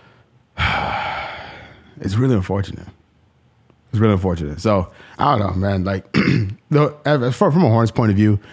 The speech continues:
we, the Hornets got off lucky thus far. Again, no postponed games. Health and safety protocol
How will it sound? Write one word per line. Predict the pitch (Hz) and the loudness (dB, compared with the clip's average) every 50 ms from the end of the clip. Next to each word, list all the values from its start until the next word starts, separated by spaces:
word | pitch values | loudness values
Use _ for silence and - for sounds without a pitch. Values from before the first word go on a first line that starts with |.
| - - - - - - _ - | -20 -20 -20 -20 -20 -12 _ 2
we, | 110 117 123 123 | 4 6 6 4
the | 113 - 101 113 | 4 2 0 2
Hornets | 113 131 135 120 117 | 2 4 4 4 4
got | 113 107 104 | 4 4 4
off | 101 98 98 95 - - 101 98 95 - | 4 2 0 0 -4 -4 -4 -4 -2 0
lucky | 107 107 101 - - 104 98 98 | 0 0 2 2 0 0 0 0
thus | 95 87 95 95 - - | 0 0 -2 -2 -2 -4
far. | - 98 92 92 92 90 90 87 85 90 90 | -2 0 2 2 2 2 0 0 -2 -2 -2
Again, | 87 92 92 90 87 85 87 | -2 0 0 0 0 0 0
no | 90 95 98 98 | 0 0 0 0
postponed | 92 - 101 95 87 - - 92 87 87 82 | 0 0 -2 -2 -2 -2 -2 0 0 0 0
games. | 85 85 82 82 82 82 82 - - _ _ _ _ _ _ | 0 0 0 0 -2 -2 -4 -8 -14 _ _ _ _ _ _
Health | - 110 107 104 | -2 -2 0 0
and | - 95 | 0 0
safety | - - 104 95 101 95 | 0 0 0 0 0 -2
protocol | - - 107 95 95 92 - 95 87 87 82 82 80 82 - | 0 0 0 2 0 0 0 0 0 0 0 -2 -2 -4 -8